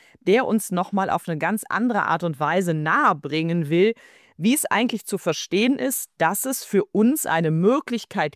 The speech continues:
gibt, die Weisung Gottes zu erkennen, beziehungsweise einen Weg zu erkennen,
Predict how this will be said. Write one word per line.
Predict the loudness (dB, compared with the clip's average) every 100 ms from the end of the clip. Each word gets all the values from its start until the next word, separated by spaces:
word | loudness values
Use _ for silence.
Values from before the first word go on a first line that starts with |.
| _
gibt, | 0 0 0 -12 -20 _ _ _ _ _ -8
die | -6 0
Weisung | 2 2 2 2 0 0
Gottes | -2 -2 -6 -6 -10 -12 _ _
zu | -6 -4
erkennen, | -4 -4 -2 2 2
beziehungsweise | 0 0 0 0 0 0 2 0
einen | 0 -2 -4 -2
Weg | -2 -2 -6
zu | -4
erkennen, | -4 -4 -2 2 2